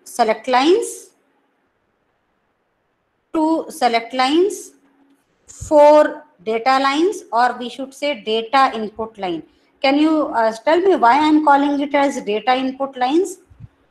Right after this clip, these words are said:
Because it is actually transfer of data.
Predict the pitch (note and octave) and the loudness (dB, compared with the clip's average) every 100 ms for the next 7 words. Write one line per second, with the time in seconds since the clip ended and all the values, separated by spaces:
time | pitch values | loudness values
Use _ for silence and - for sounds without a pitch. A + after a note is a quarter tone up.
0 | _ C4 D#4+ D4 D4+ F4+ F4+ - A3+ - | _ 0 0 0 -4 -4 -6 -6 -6 -6
1 | - E4 F4 F4 A#3 A#3+ - C#4+ D4 D4 | -6 -4 -2 2 2 2 -2 0 2 0
2 | G#3 G#3+ G#3+ A#3 F#3 | -2 -6 0 2 2